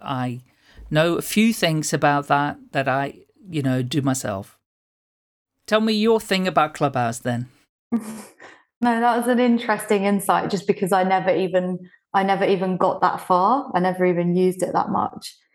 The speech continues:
Speaker 2: Um, so, but that's very much what I imagined <laughs> the Clubhouse experience to be like. Um, my, the thoughts on it were just, it's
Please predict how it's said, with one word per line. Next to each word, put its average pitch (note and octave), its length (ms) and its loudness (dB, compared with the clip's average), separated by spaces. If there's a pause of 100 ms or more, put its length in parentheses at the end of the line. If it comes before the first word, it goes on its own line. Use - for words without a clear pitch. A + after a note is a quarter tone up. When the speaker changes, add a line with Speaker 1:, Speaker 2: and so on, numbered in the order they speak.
(160)
Speaker 2:
Um, F3 460 0 (100)
so, F3+ 420 0 (240)
but - 220 0
that's G3 260 0
very F#3+ 240 2
much - 520 -2
what F3+ 100 4
I E3 160 2
imagined E3+ 580 0
<laughs> D4 800 -2
the G#3 400 2
Clubhouse F3 520 0
experience E3 580 -2
to F3 100 -12
be F3 140 -2
like. E3+ 320 0 (340)
Um, G3+ 220 0 (240)
my, C4+ 540 0 (500)
the G3 120 0
thoughts F3 280 2
on G#3+ 80 2
it F3+ 80 0
were F#3+ 80 2
just, F#3 400 -4 (140)
it's - 320 0